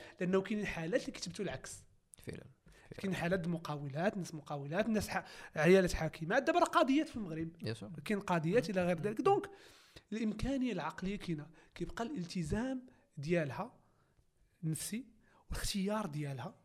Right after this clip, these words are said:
Speaker 1: الاختيار ديالها دوينا عليه، أنه الاختيار كيحددو عوامل أخرى اللي يقدر يكون، فهمتي المسألة؟
Speaker 2: مم. مم.
Speaker 1: ولكن الاختيار ديالها في الأسرة، الولاد، هي كتكون بطبيعة الحال قرب من الو-،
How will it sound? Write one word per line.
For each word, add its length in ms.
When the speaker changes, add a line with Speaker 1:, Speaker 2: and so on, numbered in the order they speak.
Speaker 1:
الاختيار 360
ديالها 160
دوينا 240
عليه، 180
أنه 120
الاختيار 380
كيحددو 640
عوامل 360
أخرى 200
اللي 100
يقدر 240
يكون، 340
فهمتي 220
المسألة؟ 680
Speaker 2:
مم. 60
مم. 120
Speaker 1:
ولكن 440
الاختيار 420
ديالها 240
في 100
الأسرة، 460
الولاد، 400
هي 160
كتكون 260
بطبيعة 240
الحال 200
قرب 180
من 200
الو-، 280